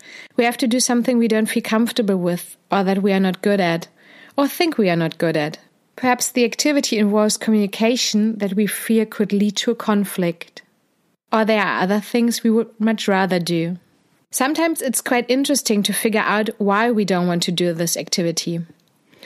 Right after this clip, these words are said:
Often, such an unloved activity is simply postponed, even if it's not a low priority task. It just doesn't matter if you transfer it from one to-do list to the next one, or if you just have it in the back of your mind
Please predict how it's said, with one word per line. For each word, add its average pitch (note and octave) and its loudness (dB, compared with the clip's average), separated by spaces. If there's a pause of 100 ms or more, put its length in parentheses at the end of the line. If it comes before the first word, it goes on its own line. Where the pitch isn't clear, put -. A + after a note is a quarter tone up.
(420)
Often, D4 2
such A#3+ 0
an A3 0
unloved A3 2
activity B3 -2
is G#3+ 0
simply A#3+ 0
postponed, G3 -2 (440)
even D#4+ 2
if C#4+ 0
it's C#4 -2
not B3+ 0
a B3 0
low A#3 2
priority A3+ 0
task. D3 -6 (100)
It C4+ 0
just C#4+ 0
doesn't B3 2
matter G#3 2
if - 0
you G#3 0
transfer G3 0
it A#3 0
from F#3 0
one F3 2
to-do A3 2
list A3 -2
to G3 0
the E3+ -2
next F3 -2
one, A3 2 (320)
or B3 4
if G3+ 0
you B3 0
just A3 -2
have G#3+ 0
it G3 -2
in F#3+ 2
the F#3+ 4
back F#3+ 0
of F#3+ -6
your F#3+ 2
mind F3 0